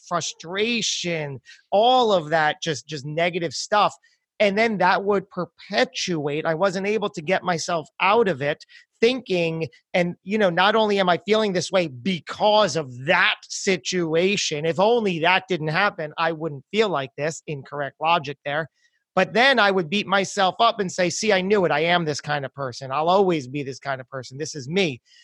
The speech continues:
So isn't that part of it too, acknowledging that the, that you're almost separate from the feeling? It's not you. It's not who you are. You're just experiencing that. So yes, when we experience a negative emotion today, we're able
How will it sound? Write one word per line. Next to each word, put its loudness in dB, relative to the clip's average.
So 0
isn't 0
that 4
part 2
of 0
it -4
too, 2
acknowledging 0
that 0
the, -6
that -4
you're 0
almost -2
separate -2
from 2
the 0
feeling? 0
It's -14
not 0
you. 2
It's -4
not 0
who -4
you -2
are. 4
You're 2
just -4
experiencing -2
that. 2
So -2
yes, 0
when -2
we 0
experience 0
a -2
negative 0
emotion 0
today, 0
we're 2
able 2